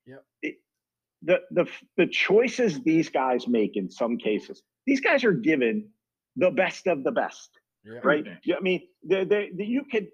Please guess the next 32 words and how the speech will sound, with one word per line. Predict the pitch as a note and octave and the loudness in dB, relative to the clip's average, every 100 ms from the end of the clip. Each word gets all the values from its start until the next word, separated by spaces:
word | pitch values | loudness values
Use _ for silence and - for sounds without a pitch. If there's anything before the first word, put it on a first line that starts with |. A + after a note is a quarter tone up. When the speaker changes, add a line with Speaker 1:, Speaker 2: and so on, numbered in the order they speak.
| - | 0
Speaker 2:
it | F#3 G3+ | 2 4
is | F3+ E3 - _ | 2 -2 -14 _
Christmas | - B3 B3+ - A3 - G3 | -8 -6 -6 -8 -10 -8 -8
every | F3+ F3+ | -4 -4
day, | D#3+ E3 B2+ | -2 -2 -4
fashion-wise | - D#3 - E3 C#3 C3+ C3+ | -6 -6 -8 -10 -8 -6 -6
and | B2+ | -8
equipment-wise, | - D#3 - B2 A#2 G#2 G2 - - - _ | -4 -4 -4 -8 -6 -4 -8 -12 -20 -20 _
for, | C#3+ - | -2 0
for | D3 | -2
these | C3 B2 | -2 -2
players. | - A#2+ F2+ - _ _ _ _ - | -2 -4 -4 -10 _ _ _ _ -4
And | F3 | -2
the | |
fact | E3+ B3 C#4 B3 | -2 -4 -2 0
that | G3+ | 0
Charles | - A3 A3+ G#3 - _ | 0 0 0 -2 -6 _
Schwartzel | - - A3+ - A2+ F#2 _ _ _ _ _ _ | -14 -6 -6 -6 -10 -10 _ _ _ _ _ _
went | C3 F#3+ G3 E3+ _ _ _ _ - | -6 -2 0 -2 _ _ _ _ -2
with | E3+ F#3 - | 0 0 0
a | E3 | -4
pair | - A3 | -2 -2
of | G3 | -2
slacks | - A3+ G#3+ D#3+ - - _ _ _ _ _ _ _ _ | -2 -2 0 -2 -6 -18 _ _ _ _ _ _ _ _
from | E3+ E3+ | -6 -4
nineteen | G3 A3+ A3+ G#3+ | -4 -4 -6 -4
ninety-six | G#3 G3+ F3 - A3 F#3+ - | -4 -4 -8 -4 -4 -4 -6
J | - F#3+ | -4 -4
C | F#3+ E3 | -4 -8
Penney, | - G3+ C#3+ A2+ _ - - - - - | -6 -6 -6 -14 _ -20 -20 -20 -18 -6
uh, | D3 D3+ D3 E3 | -2 0 -2 -2
and, | E3+ E3 | -2 -2